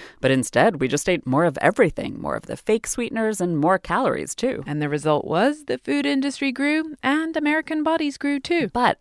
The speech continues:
Speaker 1: there was one stumbling block for the food industry and for home cooks.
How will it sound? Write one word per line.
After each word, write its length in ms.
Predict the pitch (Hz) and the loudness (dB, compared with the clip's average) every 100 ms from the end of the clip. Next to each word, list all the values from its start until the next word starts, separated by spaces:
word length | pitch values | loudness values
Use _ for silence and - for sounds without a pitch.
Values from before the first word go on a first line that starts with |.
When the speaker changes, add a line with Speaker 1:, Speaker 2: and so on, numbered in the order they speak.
| - | 0
Speaker 1:
there 140 | 147 | 0
was 160 | 151 139 | 0 -2
one 320 | 123 202 262 | 2 4 2
stumbling 480 | - 254 226 190 127 | 2 2 4 2 4
block 280 | 104 139 | 2 2
for 120 | - 131 | 0 -2
the 80 | |
food 240 | 135 156 139 | 0 0 0
industry 500 | 127 131 - 123 156 | 0 -2 -2 -2 0
and 200 | 196 247 | -2 -2
for 120 | 247 185 | 0 0
home 180 | 247 | 0
cooks. 400 | 262 - - - | -2 -4 -8 -10